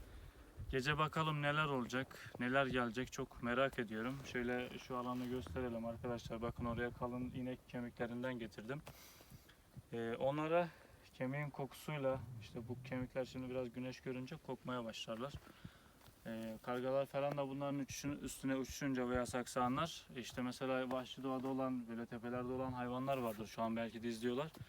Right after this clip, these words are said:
Bunlar buraya kuşların kalkıp inişini gördükçe burada bir şeyin olduğunu fark ediyorlar. Ve bu vuran güneş bunun kokusunu yayıyor.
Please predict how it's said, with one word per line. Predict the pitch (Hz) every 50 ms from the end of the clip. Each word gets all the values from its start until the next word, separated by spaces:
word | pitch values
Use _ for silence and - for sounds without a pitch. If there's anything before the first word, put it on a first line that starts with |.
| - - - - - -
Bunlar | - 123 127 135 143 139
buraya | 135 139 143 143 139
kuşların | - - - - - 151 143 139 143 135
kalkıp | - 143 139 139 - - 151 - -
inişini | 135 135 131 - - 147 135
gördükçe | 127 127 127 127 127 156 151 - - 165 170 170 135
burada | 131 123 123 139 131 127
bir | 131
şeyin | - - 139 135
olduğunu | 135 127 120 113 117 113 107
fark | - - 127 123 - -
ediyorlar. | 143 135 143 143 147 151 156 - - - - - - - - - -
Ve | 127 123 120
bu | 135 139 143 143 - - -
vuran | 117 113 120 127 139 139 135 131
güneş | 135 135 143 151 147 - -
bunun | - 127 131 123
kokusunu | - - 127 120 - - - 113 110
yayıyor. | 110 110 120 127 135 139 143 147 151 143